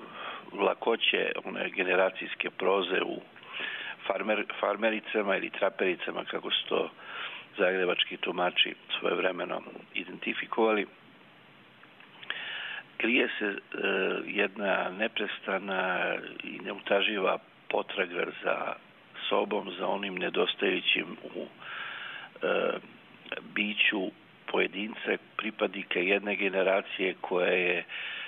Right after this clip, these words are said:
preživala, e, traume rata, koja prva svoja, e, intenzivna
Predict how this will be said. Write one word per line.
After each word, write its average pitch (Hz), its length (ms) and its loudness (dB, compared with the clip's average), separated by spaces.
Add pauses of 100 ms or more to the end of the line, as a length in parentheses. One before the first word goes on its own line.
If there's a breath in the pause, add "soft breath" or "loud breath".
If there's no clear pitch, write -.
(120)
preživala, 92 800 2
e, - 40 -8 (920)
traume 92 540 2
rata, 95 420 0 (1200 loud breath)
koja 95 260 2
prva 101 360 4 (120)
svoja, 95 420 4
e, - 680 -8
intenzivna 95 580 -2